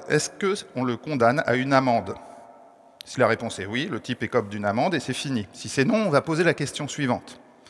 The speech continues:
Donc après l'amende, il y a la peine de prison, après la peine de prison, le bannissement, l'amputation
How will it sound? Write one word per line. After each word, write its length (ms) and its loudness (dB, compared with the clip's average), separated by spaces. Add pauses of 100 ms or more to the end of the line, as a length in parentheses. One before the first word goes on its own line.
(380)
Donc 120 -2
après 220 2
l'amende, 400 4
il 60 0
y 40 4
a 40 4
la 80 2
peine 200 0
de 80 0
prison, 420 -2
après 220 4
la 100 8
peine 200 2
de 80 -2
prison, 420 -2 (1300)
le 140 -2
bannissement, 580 2 (560)
l'amputation 720 -2